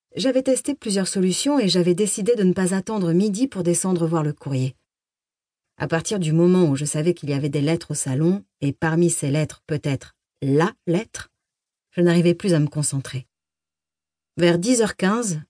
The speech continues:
j'entendais le bruit des lettres qui tombaient sur le plancher, on habitait un quartier calme dans l'ouest de Bordeaux, dans une de ces petites maisons à un étage, collées les unes aux autres,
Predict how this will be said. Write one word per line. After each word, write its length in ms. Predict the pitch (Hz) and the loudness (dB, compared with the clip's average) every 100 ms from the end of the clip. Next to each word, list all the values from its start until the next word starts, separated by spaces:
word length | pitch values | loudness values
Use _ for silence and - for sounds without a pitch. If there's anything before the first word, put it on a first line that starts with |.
| - | -6
j'entendais 460 | 175 185 180 175 | -2 0 0 0
le 100 | 160 | 0
bruit 180 | 151 175 | 0 -2
des 120 | 170 | 0
lettres 280 | 156 180 - | 0 0 -2
qui 100 | - | -14
tombaient 260 | - 160 160 | -6 -2 -2
sur 160 | - 147 | -2 -4
le 80 | |
plancher, 480 | 143 139 135 - 226 _ _ _ _ _ _ _ _ _ - | -4 -4 -4 -4 -6 _ _ _ _ _ _ _ _ _ -2
on 140 | 143 | 2
habitait 340 | 143 147 - | 2 0 -2
un 140 | 147 131 | -2 -2
quartier 320 | 135 135 135 | -4 -8 -8
calme 380 | - 175 151 139 | 0 4 4 2
dans 160 | 139 | 0
l'ouest 380 | 139 147 139 - | 0 0 -4 -6
de 100 | 147 | -8
Bordeaux, 460 | 139 143 151 190 196 _ _ - | -6 -4 -2 -2 -4 _ _ -6
dans 180 | 160 165 | -2 0
une 240 | 170 190 | 2 2
de 100 | 156 | 2
ces 180 | 151 160 | -2 -6
petites 460 | - 180 185 - 151 | -6 -6 -6 -6 -2
maisons 540 | 156 165 160 202 202 - _ _ _ | 2 2 2 -2 -2 -6 _ _ _
à 80 | 170 | -2
un 200 | 165 165 | 2 4
étage, 500 | 170 170 151 131 131 _ _ _ _ _ _ | 2 2 0 -2 -6 _ _ _ _ _ _
collées 260 | - 175 175 | -2 2 2
les 240 | 165 165 | 2 2
unes 100 | 170 | 2
aux 180 | 170 160 | 2 0
autres, 300 | 147 - - | -4 -8 -18